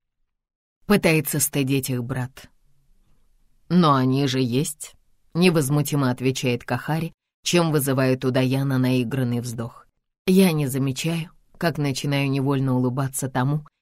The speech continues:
с какой легкостью они умеют сглаживать углы и недомолвки. Хорошее настроение вновь возвращается, и мы расходимся, вспоминая о делах. Самия качает головой и уводит меня, чтобы помочь умыться.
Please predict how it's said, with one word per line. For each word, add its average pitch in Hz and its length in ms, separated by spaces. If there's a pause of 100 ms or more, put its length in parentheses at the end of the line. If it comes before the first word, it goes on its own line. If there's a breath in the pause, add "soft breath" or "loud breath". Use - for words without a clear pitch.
(160)
с - 100
какой 196 320
легкостью 202 580
они 139 240
умеют 143 400
сглаживать 135 600
углы 135 400 (100)
и 160 80
недомолвки. 127 800 (440 soft breath)
Хорошее 202 460
настроение 151 720
вновь 143 420
возвращается, 131 920 (360 loud breath)
и 165 100
мы 202 140
расходимся, 160 760 (180)
вспоминая 139 680
о 127 40
делах. 123 320 (400 soft breath)
Самия 160 460
качает 131 440
головой 139 540 (220)
и 160 80
уводит 156 500
меня, 143 300 (260)
чтобы 156 320
помочь 143 400
умыться. 135 500